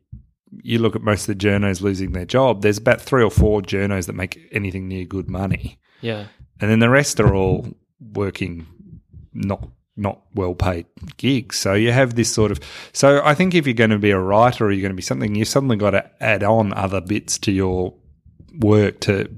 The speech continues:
Speaker 1: just survive.
Speaker 2: Yeah, you spoke ab-, before about the, the flip in the media industry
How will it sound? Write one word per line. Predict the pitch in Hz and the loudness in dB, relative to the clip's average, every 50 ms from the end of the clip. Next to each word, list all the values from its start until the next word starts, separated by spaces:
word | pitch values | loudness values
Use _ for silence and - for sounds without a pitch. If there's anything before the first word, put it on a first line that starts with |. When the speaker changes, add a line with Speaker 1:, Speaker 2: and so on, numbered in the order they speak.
| - | -8
Speaker 1:
just | - 98 - - | -6 -4 -4 -2
survive. | - 113 95 87 95 92 107 - 123 - - - - - - - | -2 -4 -4 -2 -2 -2 -2 -2 -4 -6 -6 -8 -10 -12 -10 -8
Speaker 2:
Yeah, | - 147 151 147 | -2 0 2 2
you | 139 135 147 151 | 2 0 -2 -2
spoke | 143 - - 165 165 165 - | -2 -2 0 0 -2 0 0
ab-, | 160 135 - - - - - - | -2 -4 -4 -10 -16 -14 -6 -4
before | 135 120 - - - 135 127 120 123 120 | -4 -2 -2 0 0 2 4 4 4 4
about | 117 107 117 113 110 110 110 - - _ - _ _ _ _ _ _ _ _ - | 2 2 0 0 0 0 -2 -2 -6 _ -20 _ _ _ _ _ _ _ _ 0
the, | 135 127 127 127 | 2 4 4 4
the | 113 131 135 | 2 -2 -4
flip | 120 - - - - 131 135 139 135 - - - | -4 -4 -6 -4 -2 2 4 4 4 2 0 -2
in | 147 131 127 120 | 0 0 0 -2
the | 113 | -2
media | 110 113 117 120 120 117 117 113 117 | 0 0 2 2 2 2 2 0 0
industry | 113 113 117 120 117 - - 120 110 107 110 107 113 - | -2 -4 -4 -4 -4 -2 -4 -4 -4 -4 -6 -8 -10 -14